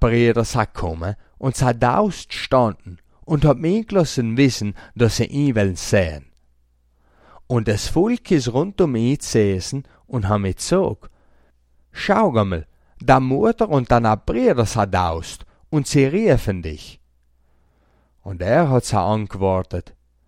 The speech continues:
„Wer ist meine Mutter und wer seien meine Brüder?“ Und er hat in die Runde geschaut auf die, was rund um ihn hat gesessen und hat gesagt:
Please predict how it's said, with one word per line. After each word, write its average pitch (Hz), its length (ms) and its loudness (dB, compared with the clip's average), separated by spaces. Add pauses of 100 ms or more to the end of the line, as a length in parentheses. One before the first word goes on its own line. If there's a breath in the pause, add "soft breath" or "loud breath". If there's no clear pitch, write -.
(520)
„Wer 175 400 6
ist 147 240 4
meine 120 180 2
Mutter 98 500 -2 (480)
und 165 240 0
wer 185 300 6
seien 131 460 2
meine 110 360 0
Brüder?“ 95 560 0 (1300)
Und 90 200 -12
er 147 300 4
hat 165 200 2
in 127 140 0
die 113 80 6
Runde 123 340 2
geschaut 95 580 0
auf 101 200 0
die, 135 340 4
was 135 240 2
rund 151 320 -2
um 147 180 2
ihn 123 220 0
hat 98 240 -2
gesessen 101 680 -2 (260 soft breath)
und 92 260 -10
hat 87 140 -6
gesagt: - 560 -4